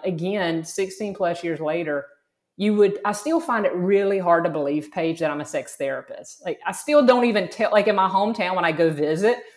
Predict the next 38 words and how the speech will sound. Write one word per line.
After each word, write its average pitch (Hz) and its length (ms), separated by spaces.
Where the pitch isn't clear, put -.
I 170 100
was, 170 320
uh, 156 240
recently 156 680
at 233 120
a - 40
funeral 165 500
and 156 100
I 151 60
had 156 160
someone 165 240
come 165 220
up 160 100
and 143 100
said, - 280
"Oh, 165 100
Christy, 160 400
I 156 60
love 151 360
your 151 140
book," 151 320
or, 151 80
"I 143 60
read 151 240
that 147 180
article," 160 340
or, 147 80
"I 147 40
can't 160 240
believe 160 200
I - 60
saw 165 220
it 156 60
on 143 100
Facebook." 156 500
And 170 80
I'm 160 60
like, 156 140